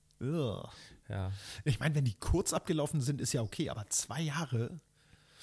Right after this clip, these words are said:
Speaker 1: Und ich glaub, die Flasche stand auch ein paar Mal in der Sonne oder so. Also das hat wirklich, wirklich komisch geschmeckt. Auch gar nicht nach Cola.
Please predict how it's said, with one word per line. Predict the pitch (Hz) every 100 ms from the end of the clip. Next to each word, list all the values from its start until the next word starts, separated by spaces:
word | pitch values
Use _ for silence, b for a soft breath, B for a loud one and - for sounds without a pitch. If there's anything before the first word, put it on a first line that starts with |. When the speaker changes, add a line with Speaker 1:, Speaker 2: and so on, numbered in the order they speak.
| B B -
Speaker 1:
Und | 120
ich | -
glaub, | 131
die | 131
Flasche | - 135 147
stand | - 135 135
auch | 123
ein | 131
paar | - 135
Mal | 117
in | 120
der | 117
Sonne | 101 117 127 -
oder | - -
so. | - -
Also | - 107
das | - -
hat | 143 -
wirklich, | - 190 -
wirklich | 170 - -
komisch | 214 151 -
geschmeckt. | 123 - 110 - B B B B B B B B -
Auch | -
gar | - 131
nicht | 143 -
nach | 143
Cola. | - - 113 85